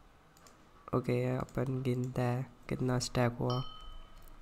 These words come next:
वन आवर से भी ज़्यादा। अ, नाइन, सॉरी, एट, सिक्सटीन,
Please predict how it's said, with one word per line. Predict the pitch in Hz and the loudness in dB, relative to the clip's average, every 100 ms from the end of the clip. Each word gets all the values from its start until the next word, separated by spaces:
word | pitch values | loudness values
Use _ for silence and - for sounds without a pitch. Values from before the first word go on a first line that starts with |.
| - - | -8 4
वन | 123 123 | 6 8
आवर | 123 123 | 6 6
से | - 131 | 2 2
भी | 127 | 4
ज़्यादा। | 127 127 127 | 4 4 2
अ, | - - - - - - - - - - - - - - 127 127 127 127 | 0 -10 -16 -10 -10 -8 -12 -12 -16 -18 -20 -20 -6 0 2 2 2 0
नाइन, | 127 127 123 127 131 131 135 139 - - - - - - - | 0 0 0 0 0 0 -2 -4 -6 -12 -20 -20 -20 -20 -10
सॉरी, | - 127 127 135 - - - - - - - - - - - - - - - - - - - - | -2 0 0 -4 -10 -18 -20 -14 -14 -14 -20 -20 -20 -20 -20 -20 -20 -20 -20 -20 -20 -20 -10 2
एट, | 131 131 135 139 - - - - - - - - | 6 8 6 4 -4 -8 -6 -6 -10 -18 -18 -6
सिक्सटीन, | - 127 - - 127 127 131 | 0 0 0 4 6 6 6